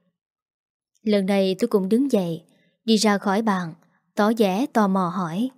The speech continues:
Sợi dây chuyền, sợi dây chuyền nào thế? Sao sống với em bao năm nay mà chị không biết em có sợi dây chuyền nào nhỉ?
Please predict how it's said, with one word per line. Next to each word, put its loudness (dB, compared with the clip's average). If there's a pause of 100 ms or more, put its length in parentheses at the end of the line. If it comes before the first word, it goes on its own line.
(1080)
Sợi 0
dây 2
chuyền, 0 (440)
sợi 2
dây 2
chuyền 2
nào 0
thế? 0 (840)
Sao 0
sống 0
với 4
em 2
bao 0
năm -2
nay -2 (540)
mà 2
chị 0
không 0
biết 2 (140)
em -2
có 0
sợi 0
dây 2
chuyền 0
nào -4
nhỉ? -4